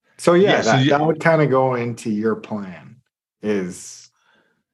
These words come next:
Speaker 1: you wake up earlier, so the games would be earlier.
Speaker 2: Yeah,
Speaker 1: But then
Speaker 2: so
Speaker 1: I would
Speaker 2: really
Speaker 1: probably
Speaker 2: games
Speaker 1: wake
Speaker 2: would
Speaker 1: up earlier, th-, so it would probably be later. Yeah.
Speaker 2: No, so, but games would happen during daylight almost all the time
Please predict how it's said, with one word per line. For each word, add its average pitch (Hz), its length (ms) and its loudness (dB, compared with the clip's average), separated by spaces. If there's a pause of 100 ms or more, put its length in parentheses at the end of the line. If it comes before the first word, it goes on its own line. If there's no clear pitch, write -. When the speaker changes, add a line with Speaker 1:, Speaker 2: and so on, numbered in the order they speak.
(560)
Speaker 1:
you 143 200 4
wake 139 340 0
up 127 240 0
earlier, 87 640 -6 (380)
so 107 180 -4
the 95 100 -4
games 101 360 -4
would 92 100 -18
be 82 160 -20
earlier. - 680 -16 (440)
Speaker 2:
Yeah, 151 160 4
Speaker 1:
But - 60 0
then 143 160 4
Speaker 2:
so 131 40 2
Speaker 1:
I 123 160 4
would 131 100 6
Speaker 2:
really 160 160 2
Speaker 1:
probably 131 220 4
Speaker 2:
games 147 80 4
Speaker 1:
wake 131 140 2
Speaker 2:
would 156 80 2
Speaker 1:
up 120 180 0
earlier, 110 380 -2
th-, 101 180 -14 (180)
so 104 220 -4
it 95 80 -2
would 92 140 -12
probably 90 340 -10
be 76 60 -18
later. - 360 -18 (100)
Yeah. 131 360 2 (220)
Speaker 2:
No, 135 220 -6
so, 175 220 0
but 143 200 0
games 180 280 0
would 180 80 2
happen 151 320 0
during 131 260 0
daylight 101 380 -2
almost 98 340 -4
all 104 120 0
the 90 100 -8
time - 360 -12